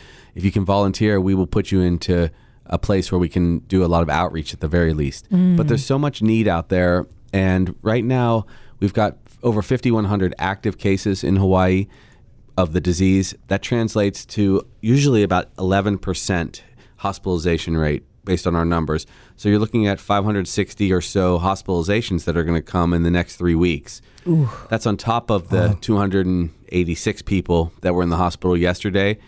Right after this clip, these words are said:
Speaker 1: Now, some will be discharged, of course. M-, most people recover from covid. Uh, so it's fourteen days in the hospital on average if you have covid. So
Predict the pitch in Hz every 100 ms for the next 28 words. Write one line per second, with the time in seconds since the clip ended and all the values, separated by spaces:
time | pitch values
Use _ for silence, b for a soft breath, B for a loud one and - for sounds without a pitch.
0 | B B 101 98 117 110 110 98 87 -
1 | 82 87 90 - 90 87 - 92 92 73
2 | 98 101 - 101 95 90 - 123 101 82
3 | 82 82 85 80 82 85 - B B B
4 | B 85 80 85 - 107 - - - -
5 | - - - 120 - 117 104 104 98 90
6 | 98 95 98 90 82 69 90 80 73 -
7 | 80 85 78 95 87 78 76 - 98 87
8 | 85